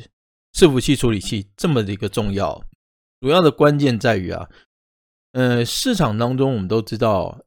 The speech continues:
，A M D啊，就是超微，它慢慢的吃掉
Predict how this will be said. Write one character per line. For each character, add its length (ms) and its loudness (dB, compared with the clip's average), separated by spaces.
，A 180 -4
M 120 -4
D 280 -2
啊， 160 0
就 120 -2
是 60 0
超 200 -6
微， 360 -4
它 80 -10
慢 240 -2
慢 200 -2
的 100 -4
吃 240 -6
掉 540 -2